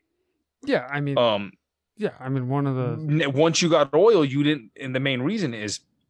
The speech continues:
Speaker 2: the only way people cooked food or had heat was they burned wood. Um,
Speaker 1: Yeah, where, I
Speaker 2: so
Speaker 1: mean, where
Speaker 2: there,
Speaker 1: we're from in New Mexico
Speaker 2: you know,
Speaker 1: was not always a desert.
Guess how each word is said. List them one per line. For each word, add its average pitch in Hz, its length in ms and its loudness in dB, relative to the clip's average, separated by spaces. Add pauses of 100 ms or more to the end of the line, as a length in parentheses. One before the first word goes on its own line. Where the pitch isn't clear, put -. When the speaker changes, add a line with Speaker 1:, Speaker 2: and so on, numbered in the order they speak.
(440)
Speaker 2:
the 120 160 -2
only 147 180 4
way 139 160 4
people 127 480 -4
cooked - 300 -4
food 165 580 -2
or 113 280 2
had 117 260 -2
heat - 320 -4
was 107 140 -8
they 110 120 -4
burned 117 420 -4 (340)
wood. 233 340 0 (880)
Um, 104 320 2 (100)
Speaker 1:
Yeah, 190 220 0
where, 143 280 -2
I 143 40 -10
Speaker 2:
so 165 180 2
Speaker 1:
mean, 120 160 -4 (220)
where 156 160 6
Speaker 2:
there, 139 100 6
Speaker 1:
we're 135 180 0
from 170 340 -4
in 143 80 -2
New 135 120 -2
Mexico 160 260 -6
Speaker 2:
you 202 60 0
know, 190 120 6
Speaker 1:
was 131 540 -6
not 131 200 -2
always 123 320 -2
a 120 60 -8
desert. 117 400 -8